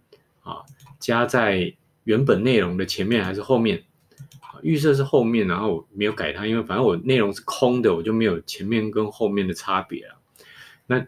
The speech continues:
再来就是一些颜色的设定，然后通知性。那它的通知性我觉得比较阳春，就是它的，它寄给顾客跟寄给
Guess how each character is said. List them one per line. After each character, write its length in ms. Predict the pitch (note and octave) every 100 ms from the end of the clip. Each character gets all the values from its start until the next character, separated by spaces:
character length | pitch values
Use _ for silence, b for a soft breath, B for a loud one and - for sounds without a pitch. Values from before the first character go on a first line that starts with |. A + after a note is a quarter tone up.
| _
再 160 | - A#2+
来 140 | F#2+
就 80 | G2+
是 160 | G#2+
一 40 | G2+
些 220 | G2 G2+
颜 240 | F#2+ E2+
色 280 | F#2+ - F#2+
的 340 | D#2+ E2+ E2 E2+
设 180 | -
定， 220 | F2+ F2 E2 _ _ _ b b b b
然 120 | G#2
后 380 | G#2+ B2+ A2+ G2
通 200 | - A2
知 140 | G#2+ G#2
性。 320 | - F#2+ - _ _ - _ b b b b -
那 140 | C3 C3+ -
它 140 | - E3+
的 60 | D3+
通 180 | C#3 D3
知 140 | D3
性 380 | C#3+ D3 A#2+ G2+
我 80 | F2
觉 100 | A2
得 60 |
比 40 | A2
较 120 | A2
阳 240 | G#2 F2+ F#2
春， 220 | - G2+
就 120 | G#2
是 440 | G2+ F#2+ F2 D#2+ - - _ _ _ _ _ _ - - - _ _ _
它 160 | - C3+
的， 640 | B2+ A2+ G#2 G2 F#2 F2
它 160 | -
寄 240 | C#3 D#3+ C3+
给 420 | A#2 F#2 E2 - _ _
顾 200 | - C#3
客 200 | B2 C3
跟 220 | A2 A#2 A2+
寄 160 | A#2
给 320 | F#2+ F#2 E2